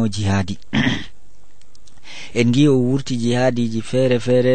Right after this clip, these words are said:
ko waɗata be hoore maako ɓe wi bakin nogas e jeeɗiɗi nder jisde duuɓi sappo ɗo. Kadi ɗon man ɗo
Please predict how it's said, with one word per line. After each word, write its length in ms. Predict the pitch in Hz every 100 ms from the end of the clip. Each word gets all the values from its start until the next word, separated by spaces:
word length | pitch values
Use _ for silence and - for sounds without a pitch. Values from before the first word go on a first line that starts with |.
| 131
ko 180 | - - 117
waɗata 360 | 127 120 - 120
be 140 | 117 113
hoore 320 | 117 123 120
maako 280 | 117 113 120
ɓe 120 | 110 107
wi 80 | 117
bakin 400 | 110 110 - 113 110
nogas 440 | 107 107 120 123
e 120 | - 110 98
jeeɗiɗi 460 | 107 113 110 113 117 104
nder 220 | 101 101 98 95
jisde 300 | 113 - 107
duuɓi 280 | 101 98 95
sappo 300 | 101 95 87
ɗo. 80 | 80 - - - - -
Kadi 200 | 104 104
ɗon 180 | 113 120
man 220 | 117 110
ɗo 120 | 110